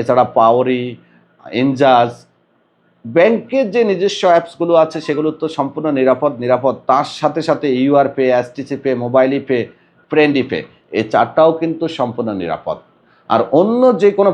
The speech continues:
পন্থাতে আপনি যদি টাকা পাঠাতে যান, প্রতারিত হন, না পাবেন আপনি আইনি সাহায্য, না পাবেন আপনি এই টাকা ফেরত। বিকাশে তেত্রিশ টাকা, চৌত্রিশ টাকা আপনাকে রেট তার বাবার পকেট থেকে দিবে নাকি, যেখানে ব্যাংকে রেট চলে তিরিশ টাকা পঞ্চাশ পয়সা থেকে একত্রিশ টাকা।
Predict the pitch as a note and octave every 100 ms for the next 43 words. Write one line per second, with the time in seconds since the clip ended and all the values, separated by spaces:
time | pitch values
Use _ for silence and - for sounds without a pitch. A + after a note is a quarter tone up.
0 | - D#3+ D#3+ F3+ E3+ F3+ D3 - D3 B2+
1 | B2 A2+ G#2 A2 A#2 A2+ B2+ B2+ A#2 B2
2 | B2 C3+ D#3 E3 D#3+ D#3 D3 B2+ B2+ D3
3 | E3+ E3 D#3+ D#3 E3 C3+ C#3+ D#3 C#3+ C#3
4 | C3+ D3 C3 A#2 B2+ B2+ A#2+ A2 - A#2+
5 | F#2+ - F2 G2+ F2+ F#2+ D2+ - _ _
6 | _ _ _ _ _ - C#3 D3 E3+ G3
7 | E3 E3+ D#3+ E3+ E3 - D3+ D#3 D#3 D3
8 | D3 D3+ - C#3 C#3+ B2+ B2 B2+ B2 B2+
9 | - - A#2 F#2 F2 A#2 C3 E3 D#3+ D3+
10 | D3+ - C3 B2+ G#2+ G2+ G2 F#2+ F#2+ A2
11 | B2+ A#2+ - A#2 E3 A3+ F#3+ F3+ - -
12 | D3+ C#3+ C#3 C3 B2+ C3+ C3+ B2+ B2+ C3
13 | A#2+ A#2+ A#2 A#2 A2 A#2+ B2 - - -
14 | B2+ - A2 F#2+ - E2 -